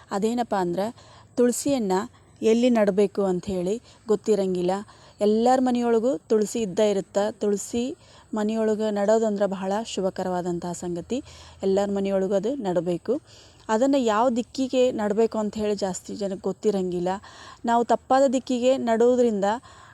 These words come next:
ಆ, ನಮ್ಗೆ ಲಾಭಕ್ಕಿಂತ ನಷ್ಟಗಳೇ ಜಾಸ್ತಿ ಸಂಭವಿಸ್ತಾವು. ಹಾಗಾಗಿ ತುಳಸಿಯನ್ನು ವಾಸ್ತುಶಾಸ್ತ್ರದ ಪ್ರಕಾರ ಯಾವ ದಿಕ್ಕಿಗೆ ನೆಟ್ರೆ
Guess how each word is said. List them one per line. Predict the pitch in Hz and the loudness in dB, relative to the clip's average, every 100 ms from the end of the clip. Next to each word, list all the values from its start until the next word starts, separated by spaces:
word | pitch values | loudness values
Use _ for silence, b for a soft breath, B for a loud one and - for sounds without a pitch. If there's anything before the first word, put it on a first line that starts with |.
| - | -10
ಆ, | 226 | -4
ನಮ್ಗೆ | 220 214 214 214 214 202 | -2 -2 2 4 4 4
ಲಾಭಕ್ಕಿಂತ | 208 214 233 226 233 | 2 2 -2 -4 -2
ನಷ್ಟಗಳೇ | 220 208 - 226 240 233 | -2 -2 -2 0 2 2
ಜಾಸ್ತಿ | 208 180 - | 0 -4 -6
ಸಂಭವಿಸ್ತಾವು. | 208 185 175 175 170 180 190 262 B B B - | -8 -6 -6 -6 -8 -8 -6 -8 B B B -6
ಹಾಗಾಗಿ | 226 214 208 202 262 | -2 0 0 -2 -2
ತುಳಸಿಯನ್ನು | 240 226 214 285 269 214 190 254 B B - | 2 2 2 0 0 0 -4 -4 B B -4
ವಾಸ್ತುಶಾಸ್ತ್ರದ | 214 202 - 269 262 262 240 247 240 | -2 -2 -2 -2 0 -2 0 -2 -2
ಪ್ರಕಾರ | 233 226 233 233 | -4 -4 0 0
ಯಾವ | 240 214 208 | 2 0 0
ದಿಕ್ಕಿಗೆ | 220 214 - 262 294 | 0 -2 -4 -2 0
ನೆಟ್ರೆ | 254 220 - 202 | 0 -2 -2 -2